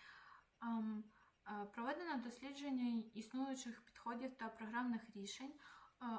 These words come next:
обрано оптимальні технічні засоби для реалізації інтернет-магазину з продажу послуг розробки логотипу та обґрунтовано цей вибір.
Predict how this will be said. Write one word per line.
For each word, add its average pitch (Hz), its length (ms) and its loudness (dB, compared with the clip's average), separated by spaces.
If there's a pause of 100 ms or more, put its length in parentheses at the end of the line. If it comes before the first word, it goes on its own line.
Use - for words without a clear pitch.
обрано 294 480 4
оптимальні 254 800 4
технічні 247 580 -2
засоби 226 500 -2
для 240 240 0
реалізації 226 680 0
інтернет-магазину 226 1000 0
з - 60 -6
продажу 240 500 -2
послуг 247 560 -2 (380)
розробки 247 560 -2 (160)
логотипу 226 600 -2
та 247 300 4
обґрунтовано 240 640 2
цей 214 300 -2
вибір. 202 440 -4